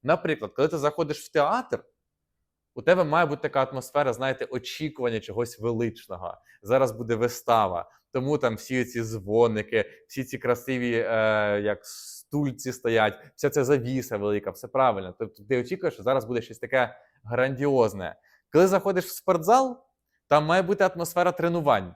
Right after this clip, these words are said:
Там, скоріш за все, буде грати якийсь рок. О, там дійсно будуть вс-, все металеве, всі такі ходять в спортивному одязі, тому що там атмосфера спорту.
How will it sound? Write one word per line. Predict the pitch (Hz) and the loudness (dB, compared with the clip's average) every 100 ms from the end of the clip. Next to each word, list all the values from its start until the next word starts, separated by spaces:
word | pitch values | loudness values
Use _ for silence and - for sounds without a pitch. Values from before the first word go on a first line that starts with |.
| _ _ - | _ _ 4
Там, | 175 175 | 4 4
скоріш | - 147 165 | 0 0 2
за | 143 | 0
все, | - 156 | 0 -2
буде | 131 | 0
грати | 123 143 143 | 4 2 2
якийсь | 117 135 120 - | -2 0 -2 -4
рок. | 95 127 127 - _ _ - | 0 0 0 -12 _ _ 0
О, | 127 123 | 4 4
там | 123 127 113 | 2 -2 -2
дійсно | 160 170 147 | -4 -4 -4
будуть | 113 131 131 113 | -6 -4 -4 -6
вс-, | - - - - 139 | -10 -20 -20 -18 -14
все | 127 - 156 | -8 0 2
металеве, | 156 151 139 123 123 113 | 2 4 6 6 6 4
всі | 110 - 135 | -2 -6 -20
такі | - 139 | -18 -14
ходять | - 151 135 - | -2 0 0 -4
в | |
спортивному | - 135 160 151 143 127 | -8 -8 -6 -4 -4 0
одязі, | 127 110 104 107 - - - 143 | 0 0 -2 -4 -4 -18 -8 -4
тому | 156 160 | -2 0
що | |
там | 190 185 | 0 0
атмосфера | 147 147 147 - 180 160 | -6 -6 -10 -2 -2 -2
спорту. | - - 156 160 92 | -6 2 4 4 -4